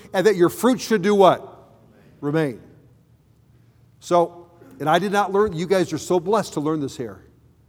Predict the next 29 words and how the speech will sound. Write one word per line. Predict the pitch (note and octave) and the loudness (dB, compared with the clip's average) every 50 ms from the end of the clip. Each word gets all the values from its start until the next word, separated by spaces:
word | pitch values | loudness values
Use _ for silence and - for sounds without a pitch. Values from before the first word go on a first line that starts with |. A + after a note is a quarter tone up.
| _ _ _ _ _ _ _ _ _ _ _ _ _ - | _ _ _ _ _ _ _ _ _ _ _ _ _ -8
I | C#3+ C#3 | -6 -4
really | C#3 B2 C3 D3+ D#3+ E3+ E3 | -2 0 0 2 2 2 2
didn't | B2+ E3 F3 F3 F#3 E3+ | 2 0 0 0 0 -4
learn | D#3+ D#3 C#3 | -4 -4 -4
this | C3 B2+ - | -6 -8 -8
till | - C#3 | -8 -8
I | B2 | -8
came | - - C#3 C3+ B2+ | -8 -8 -8 -8 -8
to | A#2 B2 - - | -8 -12 -12 -12
Lancaster, | C3+ B2+ B2 A#2 - B2+ G#2+ - - | -12 -10 -10 -10 -12 -14 -16 -14 -14
California. | G#2+ B2 A#2+ A#2 - A#2 A#2+ A2+ G#2+ G#2+ G#2 G2 _ _ _ _ _ _ _ | -14 -12 -12 -12 -12 -12 -12 -12 -12 -14 -18 -20 _ _ _ _ _ _ _
I | - D#3 F3 | -4 -2 -2
could | E3+ E3 D3+ | -2 -4 -2
get | C#3+ F#3+ - - | -2 -2 0 0
people | - A#3+ A#3+ - B3+ | -2 -4 -2 -2 -2
to | G#3+ | -4
pray | D3+ - - - A3 A3 B3 | -4 -4 0 2 4 4 4
a | A#3 | 4
prayer, | A#3+ A#3+ B3 B3 A3+ D#3+ - - - - - - _ _ _ _ _ _ _ _ _ _ _ _ _ _ _ _ _ _ _ _ _ _ _ _ _ _ _ _ _ _ _ _ - | 2 2 2 2 2 0 -4 -8 -16 -20 -20 -20 _ _ _ _ _ _ _ _ _ _ _ _ _ _ _ _ _ _ _ _ _ _ _ _ _ _ _ _ _ _ _ _ -16
but | C#3+ C3+ - | -16 -10 -6
to | - E3+ | -6 -4
my | D#3+ E3 D#3+ D#3 | -2 -2 -2 -2
shame, | D3 - - - G#3 G#3+ A3 A3 F3 C3 - - - - _ _ _ _ _ _ _ _ _ _ _ _ _ _ _ _ _ _ - | -4 -6 -8 -6 -2 0 0 0 0 -2 -6 -14 -20 -20 _ _ _ _ _ _ _ _ _ _ _ _ _ _ _ _ _ _ -20
twenty | - - E3+ F3+ G3 A3+ | -10 -4 -2 0 2 2
years | A#3+ A#3+ A#3 G3 E3 C#3 B2 | 4 6 6 6 6 4 2
in | C#3+ C3+ - - | -4 -8 -8 -6
Indiana | F3 E3+ D#3+ F3 F3 E3+ E3 D3+ | -4 -2 2 2 2 2 2 -2
and | C#3+ C#3+ | -4 -6
Knoxville, | D3+ D3+ D3+ C#3 - - C#3 A#2+ G2 E2+ | -6 -6 -6 -8 -10 -12 -12 -12 -12 -14